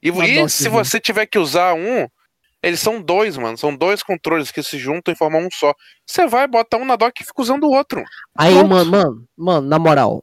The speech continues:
Speaker 2: um negócio, um negócio, Xandão, é tipo assim, é aquela, aquelas baterias que, ah, que baterias não,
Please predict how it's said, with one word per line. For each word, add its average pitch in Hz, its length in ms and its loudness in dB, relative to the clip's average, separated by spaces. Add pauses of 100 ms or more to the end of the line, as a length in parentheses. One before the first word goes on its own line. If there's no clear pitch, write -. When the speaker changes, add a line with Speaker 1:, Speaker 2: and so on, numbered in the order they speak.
Speaker 2:
um 160 80 -4
negócio, 143 680 2
um - 60 -8
negócio, 131 480 0
Xandão, 107 480 -4
é 123 280 -2
tipo - 220 -4
assim, 127 360 -6 (540)
é 123 1120 0
aquela, 151 680 0
aquelas 147 340 0
baterias 147 720 -2
que, 139 220 -2
ah, 131 120 -2
que 131 100 -6
baterias 123 420 -6
não, 123 200 -6